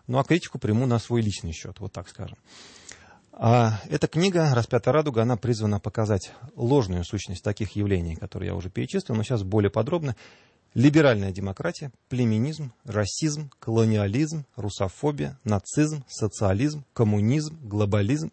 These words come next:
экуменизм, дарвинизм и иже с ними. Современная мировая революция, она ре-, рядится в пестрые и, как ей кажется, разнообразные одежды, маскируя свою сущность многими терминами и идеологиями.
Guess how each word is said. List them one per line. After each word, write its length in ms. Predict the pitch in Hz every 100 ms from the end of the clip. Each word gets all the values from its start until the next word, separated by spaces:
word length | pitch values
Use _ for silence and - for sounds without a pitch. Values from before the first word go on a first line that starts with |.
| -
экуменизм, 720 | 120 120 110 104 135 143 -
дарвинизм 480 | 98 104 104 120 139
и 160 | - 117
иже 280 | 113 113 113
с 120 | -
ними. 200 | 92 98 - - - - -
Современная 520 | - 135 160 143 127
мировая 340 | 127 127 123
революция, 440 | 117 123 160 165 110
она 240 | 120 110
ре-, 180 | 104 123
рядится 640 | - 120 113 113 - 101 92 _
в 140 | _ -
пестрые 460 | 156 - 170 175 -
и, 80 | 120
как 220 | 101 90
ей 60 | 98
кажется, 380 | 104 95 - 104
разнообразные 720 | 117 120 131 117 101 92 98
одежды, 540 | 101 95 127 156 156 - - - -
маскируя 420 | 110 - 135 123
свою 240 | - 110
сущность 440 | 101 - 156 107 -
многими 500 | 110 127 123 92 87
терминами 540 | - 143 151 151 143 -
и 140 | 135
идеологиями. 760 | 127 127 113 92 87 87 82